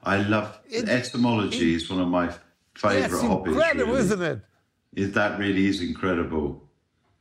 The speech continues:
Speaker 1: Yeah, with, with the skies, consider.
Speaker 2: Yeah.
Speaker 1: Yeah.
Speaker 2: Yeah, consider is watch the stars, the sidereal
Speaker 1: Amazing.
Speaker 2: aspects of it.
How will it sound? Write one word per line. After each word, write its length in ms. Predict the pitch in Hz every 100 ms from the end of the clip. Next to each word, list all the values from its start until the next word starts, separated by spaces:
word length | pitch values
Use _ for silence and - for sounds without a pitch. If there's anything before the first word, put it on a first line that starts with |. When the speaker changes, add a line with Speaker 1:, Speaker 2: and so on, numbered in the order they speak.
| _ _ _ -
Speaker 1:
Yeah, 280 | 87 95 82 90
with, 320 | 117 120 - - - _ -
with 340 | 101 120 117 -
the 80 |
skies, 680 | 120 - 123 123 90 78 78
consider. 880 | - 110 107 98 95 - 110 98 78 73
Speaker 2:
Yeah. 280 | 339 359 311
Speaker 1:
Yeah. 260 | 92 92 - - _ -
Speaker 2:
Yeah, 200 | 247 262
consider 760 | - 240 220 - 262 269 277 269
is 240 | 196 - - - -
watch 340 | 196 240 -
the 140 | - 185
stars, 840 | - - 208 208 190 165 117 - _ _ _ _
the 80 | 170
sidereal 680 | 135 - 240 214 214 196 180
Speaker 1:
Amazing. 560 | 190 196 196 185 175
Speaker 2:
aspects 300 | - 165 -
of 140 | 175 151
it. 180 | 156